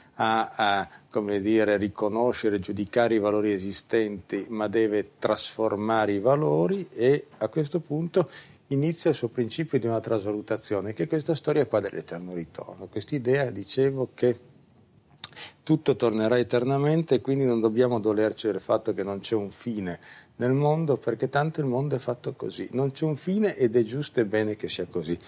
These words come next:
Effettivamente non è una dottrina così evidente, tant'è che, eh, Lou Salome, che fra l'altro ha scritto un libro molto bello poi su Nietzsche, uno dei primi libri belli su Nietzsche del milleottocentonovantaquattro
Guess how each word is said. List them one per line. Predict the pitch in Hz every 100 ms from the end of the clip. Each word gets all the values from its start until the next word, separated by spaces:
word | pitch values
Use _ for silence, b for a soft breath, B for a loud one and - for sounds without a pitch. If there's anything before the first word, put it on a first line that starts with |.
| B B -
Effettivamente | - - 156 180 226 95
non | 95 107
è | 135 -
una | 104 95
dottrina | 95 - 120 101
così | - 98 101
evidente, | 104 110 131 160 156 101 - B B -
tant'è | 113 107 - 156 -
che, | - 120 98 B B B _
eh, | 107 101 101 98 95 90
Lou | 120 147
Salome, | 117 139 127 95 92 95
che | - 107 - B B
fra | - 113
l'altro | 117 156 151 117 101
ha |
scritto | - 151 143 156
un |
libro | 156 220 143
molto | 147 170 233
bello | 196 123 90
poi | - 98
su | - 101
Nietzsche, | 98 85 - 92 -
uno | 127 139
dei | 120 113
primi | - 165 180 139
libri | 127 147 131 117
belli | 98 131 147 117
su | -
Nietzsche | 107 131 - 98
del | 95
milleottocentonovantaquattro | 117 120 110 - 117 110 104 123 123 165 101 104 - 139